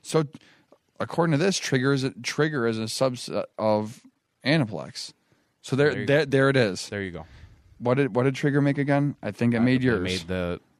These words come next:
Speaker 2: I think they made the two I liked. <laughs> Oh no, they
Speaker 1: The
Speaker 2: made
Speaker 1: Elder.
Speaker 2: the twi-, they
Speaker 1: They
Speaker 2: made the,
Speaker 1: made,
Speaker 2: they
Speaker 1: they
Speaker 2: made
Speaker 1: made
Speaker 2: the
Speaker 1: The
Speaker 2: Elder
Speaker 1: Elder.
Speaker 2: and the Twins, I think.
Speaker 1: Uh, yep.
Speaker 2: Two of the higher ranking episodes
Speaker 1: There,
Speaker 2: we
Speaker 1: that's
Speaker 2: just
Speaker 1: where
Speaker 2: did.
Speaker 1: Aniplex,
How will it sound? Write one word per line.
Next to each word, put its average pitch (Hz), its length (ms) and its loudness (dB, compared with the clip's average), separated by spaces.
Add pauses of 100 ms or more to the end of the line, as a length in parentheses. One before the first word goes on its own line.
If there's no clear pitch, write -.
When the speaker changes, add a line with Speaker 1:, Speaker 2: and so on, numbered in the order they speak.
Speaker 2:
I 90 80 -6
think 92 140 -2
they 92 100 0
made 92 200 0
the 87 80 -2
two 85 200 -2
I 78 80 -2
liked. 65 340 -6
<laughs> - 60 -20 (1500)
Oh 123 60 0
no, 120 140 2
they 110 100 -6
Speaker 1:
The 123 80 0
Speaker 2:
made 110 60 -2
Speaker 1:
Elder. 135 420 0
Speaker 2:
the 117 80 -8
twi-, - 0 -
they - 0 -
Speaker 1:
They 110 80 -4
Speaker 2:
made 113 80 0
the, 127 80 2
Speaker 1:
made, 135 200 2
Speaker 2:
they 127 40 -2
Speaker 1:
they - 0 -
Speaker 2:
made 127 60 2
Speaker 1:
made 131 180 2
Speaker 2:
the 143 40 2
Speaker 1:
The - 20 2
Speaker 2:
Elder 139 220 2
Speaker 1:
Elder. 135 80 0
Speaker 2:
and 120 100 -4
the 104 60 -4
Twins, 98 340 -10
I 85 80 -6
think. 67 280 -12 (480)
Speaker 1:
Uh, 110 720 4 (100)
yep. 139 160 0 (1120)
Speaker 2:
Two - 80 -4
of 135 80 2
the 120 80 2
higher 120 340 0
ranking 107 320 -8
episodes 113 260 -4
Speaker 1:
There, 131 100 2
Speaker 2:
we 123 80 -2
Speaker 1:
that's 127 160 2
Speaker 2:
just - 100 -2
Speaker 1:
where 139 100 4
Speaker 2:
did. 131 160 4
Speaker 1:
Aniplex, 127 460 0